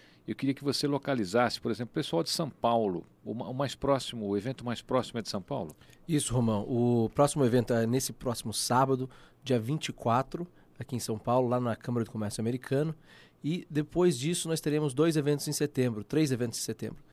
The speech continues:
Speaker 2: Dia vinte e um de setembro, que é com o Rodrigo Cardoso, e teremos um evento em Ribeirão e possivelmente também em Brasília, né? Em outubro, estamos indo pra Porto Alegre e Belo Horizonte.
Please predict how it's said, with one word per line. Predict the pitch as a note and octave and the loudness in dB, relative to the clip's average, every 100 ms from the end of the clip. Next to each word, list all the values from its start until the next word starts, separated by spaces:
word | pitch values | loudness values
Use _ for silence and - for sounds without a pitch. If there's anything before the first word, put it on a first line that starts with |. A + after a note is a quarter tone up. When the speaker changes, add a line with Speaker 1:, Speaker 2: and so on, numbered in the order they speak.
| _ | _
Speaker 2:
Dia | A#2+ A#2+ | -4 -4
vinte | A2 E3+ F3 | 0 -2 0
e | C#3+ | -2
um | |
de | B2+ | -2
setembro, | - - C#3 D3 | -4 0 0 0
que | B2+ A#2 | -2 -8
é | |
com | B2 | -4
o | A2 | -2
Rodrigo | A#2 A2+ A2+ | -2 0 -2
Cardoso, | - A#2+ B2+ D#3+ D#3 F3 - - - - | 0 2 4 2 0 -6 -12 -20 -16 -6
e | |
teremos | D3+ D#3+ E3+ D#3 | 2 4 4 4
um | |
evento | D3+ B2+ A#2 - | 2 2 0 -4
em | C3+ | -2
Ribeirão | C#3+ E3 D#3 C#3+ E3 - - | 0 6 8 6 4 -4 -12
e | B2+ | -2
possivelmente | C#3+ C#3+ C#3+ - | 0 2 2 0
também | C3 C#3 | 0 2
em | C3 | 4
Brasília, | C#3+ B2 A#2 A#2+ G#2+ - - - _ | 4 4 0 -4 -4 -12 -20 -20 _
né? | A#2+ D3+ - - _ | -8 -8 -16 -20 _
Em | D3 | 0
outubro, | D#3 E3 F3 G3 G#3 G3+ A#3 A3 | 4 4 4 2 2 2 -2 -4
estamos | - D#3+ D#3 C3+ | -2 2 2 2
indo | A#2+ A2 | 0 -2
pra | G#2 A2 A2 | -2 -2 -2
Porto | - F#3 - | 2 2 6
Alegre | D#3+ C#3+ D3+ E3 F3+ - _ | 6 6 6 2 -6 -8 _
e | C#3 D#3 - | 0 0 0
Belo | C3 B2+ | 0 4
Horizonte. | C3 A#2+ A2 F#2+ - | 4 4 0 -4 -8